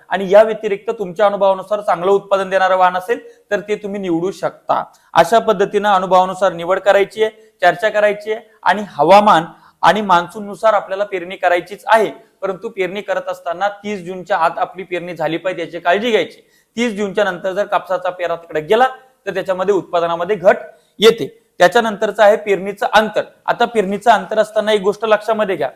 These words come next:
त्याच्यामध्ये काय की जर कोरडवाहू असेल तर आपण हाय डेन्सिटी प्लांटिंग सिस्टीम एसडीपीएस तंत्रज्ञान, अति सघन लागवड पद्धत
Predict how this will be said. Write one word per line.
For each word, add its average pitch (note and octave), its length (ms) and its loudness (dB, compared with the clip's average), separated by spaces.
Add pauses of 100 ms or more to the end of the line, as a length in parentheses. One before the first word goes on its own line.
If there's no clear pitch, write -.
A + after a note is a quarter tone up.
(300)
त्याच्यामध्ये A3 420 0
काय G#3 240 2
की G#3 160 -8
जर G#3+ 140 -2
कोरडवाहू G#3 460 2
असेल D#3 320 0
तर F3+ 60 -2
आपण F3+ 240 -2
हाय E3+ 260 4
डेन्सिटी G3+ 400 -6
प्लांटिंग G3 400 -4
सिस्टीम F3 340 -12 (300)
एसडीपीएस G3+ 560 0
तंत्रज्ञान, F3 420 -2
अति E3+ 280 -4
सघन G#3 320 -2
लागवड G3+ 420 0
पद्धत G3+ 340 0